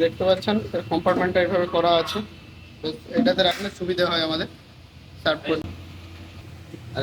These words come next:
এখানে এই যে দেখতে পাচ্ছেন, লেচি কাটার কাজ প্রায় কমপ্লিটের কাছাকাছি। তো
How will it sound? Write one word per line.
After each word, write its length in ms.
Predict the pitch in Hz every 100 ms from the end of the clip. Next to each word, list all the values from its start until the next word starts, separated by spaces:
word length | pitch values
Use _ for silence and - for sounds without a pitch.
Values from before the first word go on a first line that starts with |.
| 139
এখানে 200 | 170 156 151
এই 40 |
যে 60 | 151 147
দেখতে 180 | 143 156
পাচ্ছেন, 240 | 160 185 165
লেচি 200 | 147 143 151
কাটার 280 | 143 160 160 147
কাজ 160 | 151 160
প্রায় 160 | 160 170 165
কমপ্লিটের 420 | 139 143 147 156 147
কাছাকাছি। 440 | 147 156 151 - 196 - - - - - - - - - - - - - - - - 202 180 - - - - 220 - - - _ - _ - - - - -
তো 60 | -